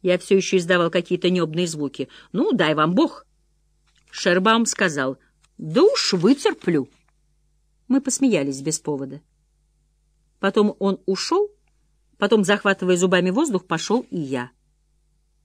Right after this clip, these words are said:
Линда, Линда, Линда, Линда, Линда, Линда, Линда. Покушение на убийство про запас.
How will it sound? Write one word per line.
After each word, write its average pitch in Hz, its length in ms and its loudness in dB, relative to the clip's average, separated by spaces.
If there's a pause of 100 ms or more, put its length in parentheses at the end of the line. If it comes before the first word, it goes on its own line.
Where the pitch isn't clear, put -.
(320)
Линда, 320 440 2
Линда, 311 340 4
Линда, 285 320 4
Линда, 262 360 4
Линда, 240 340 2
Линда, 214 340 0
Линда. 135 520 -4 (1500)
Покушение 151 480 -2
на 151 100 -2
убийство 147 400 -4
про 147 140 -10
запас. 135 640 -10